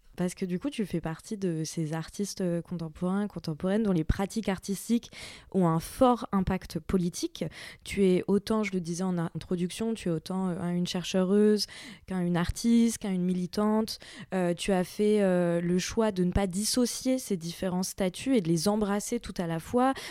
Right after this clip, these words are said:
d'être tout ça en même temps et au même endroit. Ce qui illustre le mieux cette décision,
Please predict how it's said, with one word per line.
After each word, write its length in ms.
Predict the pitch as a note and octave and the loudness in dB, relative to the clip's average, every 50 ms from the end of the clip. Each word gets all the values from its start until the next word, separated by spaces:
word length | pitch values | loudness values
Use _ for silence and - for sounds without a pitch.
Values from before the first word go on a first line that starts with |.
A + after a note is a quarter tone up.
| F#3+ - | -2 2
d'être 160 | F3+ E3+ - | 2 2 2
tout 160 | - - A3 | 0 -6 -4
ça 220 | - - A#3+ A3+ - | -2 0 -2 -2 0
en 120 | - F#3 | 0 2
même 260 | F#3 G3 G3+ G3+ G#3+ - | 4 4 4 2 0 0
temps 280 | - A#3+ A3 A3 - - | 0 0 0 0 -2 -2
et 80 | - D#3+ | 0 0
au 80 | D#3 D#3 | 2 4
même 260 | E3+ F#3+ G#3+ A3 G#3 | 4 4 4 4 4
endroit. 460 | F#3+ F#3 F#3 F#3+ F3+ F#3+ G3+ B3+ E4 - - - - - - - | 4 2 2 2 4 4 4 4 2 0 -6 -16 -16 -16 -16 -10
Ce 140 | - - - | -8 -8 -6
qui 200 | - - A3+ - | -4 -4 -2 4
illustre 640 | - C4 C4 B3+ C#4 D4+ D4+ - - - - G3+ F3+ - | 6 8 8 10 8 6 6 4 -2 -4 -2 -4 -2 0
le 180 | - G3 G#3 G#3+ | 4 4 6 6
mieux 300 | G#3+ A3 A3 A3+ A#3+ B3 | 6 4 4 4 2 2
cette 240 | - - F#3+ E3+ D#3 | 0 0 -2 -2 0
décision, 760 | D3+ F3 E3+ - - - F#3+ F#3+ F3+ F#3+ A3 A#3+ B3+ B3 | 0 -2 -2 -2 -2 -2 -2 0 2 2 2 2 2 0